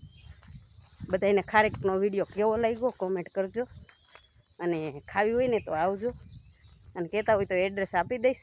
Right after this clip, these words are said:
અમારી દુકાને આવી જજો કંદોરી ચોકમાં વાડલા. અને જો જે લીંબુડી આગળ આવી ગઈ.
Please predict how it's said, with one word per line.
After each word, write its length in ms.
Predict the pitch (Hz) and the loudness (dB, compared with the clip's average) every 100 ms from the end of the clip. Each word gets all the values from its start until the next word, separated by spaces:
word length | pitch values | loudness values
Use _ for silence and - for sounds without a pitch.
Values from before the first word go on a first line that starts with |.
| - | -4
અમારી 260 | 190 190 160 | 0 2 0
દુકાને 360 | 175 185 175 160 | -6 -4 -4 -2
આવી 160 | 196 | -2
જજો 300 | 202 208 240 | -4 -2 -2
કંદોરી 440 | 233 196 185 185 185 | -2 -2 -2 -2 -4
ચોકમાં 380 | 196 202 214 214 - - - - - - | -6 -6 -6 -6 -12 -18 -18 -18 -20 -4
વાડલા. 340 | 180 185 202 196 - - - - - 381 - - - - - - - - - - - - - | -4 2 2 2 -6 -20 -18 -20 -20 -20 -20 -20 -20 -20 -16 -16 -14 -18 -20 -20 -20 -20 -6
અને 300 | 175 175 170 - - - - - - - - - - - - - - _ - - - | -4 -2 -4 -8 -20 -20 -16 -12 -12 -12 -14 -16 -16 -16 -20 -20 -20 _ -20 -20 -12
જો 160 | 180 180 | -8 -6
જે 160 | 160 | -4
લીંબુડી 380 | 170 185 175 170 | 2 2 2 2
આગળ 220 | 165 165 | 0 0
આવી 200 | 180 214 | -2 -2
ગઈ. 180 | 160 170 | -4 -8